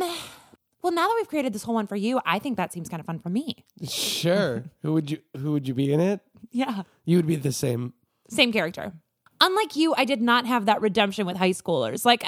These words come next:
Speaker 1: they were like, "We're, she's not invited to the parties." And then, uh, they've, they've met me when I'm older, and they're like, "Well, there's a reason we didn't invite her to those
Speaker 2: <laughs>
Speaker 1: parties.
Speaker 2: No.
Speaker 1: She still sucks." <laughs> So.
Speaker 2: Oh, no.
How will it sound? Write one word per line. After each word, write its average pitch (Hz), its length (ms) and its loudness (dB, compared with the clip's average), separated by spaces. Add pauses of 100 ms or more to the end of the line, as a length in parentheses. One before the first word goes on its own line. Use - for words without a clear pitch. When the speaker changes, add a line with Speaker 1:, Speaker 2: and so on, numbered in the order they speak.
Speaker 1:
they 269 120 8
were 269 100 6
like, 262 200 4
"We're, 254 140 4
she's 277 180 4
not 254 160 4
invited 240 300 6
to 214 40 -2
the 208 80 2
parties." 202 520 4
And 220 180 6
then, 214 300 2
uh, 185 440 4
they've, 196 580 2
they've 196 240 2
met 220 200 4
me 208 100 4
when 196 100 2
I'm 185 120 4
older, 202 200 4
and 185 120 0
they're 185 80 2
like, 180 160 0
"Well, 190 80 2
there's 190 160 0
a 175 60 -2
reason 180 340 0
we 151 80 -2
didn't 151 180 -4
invite 143 300 -4
her 226 60 6
to 226 100 8
those 254 200 6
Speaker 2:
<laughs> - 0 -
Speaker 1:
parties. 247 540 8
Speaker 2:
No. 240 400 2
Speaker 1:
She 214 280 0
still 233 320 0
sucks." 190 560 0
<laughs> - 60 -20
So. 190 140 -8
Speaker 2:
Oh, 135 400 -2
no. 98 680 -2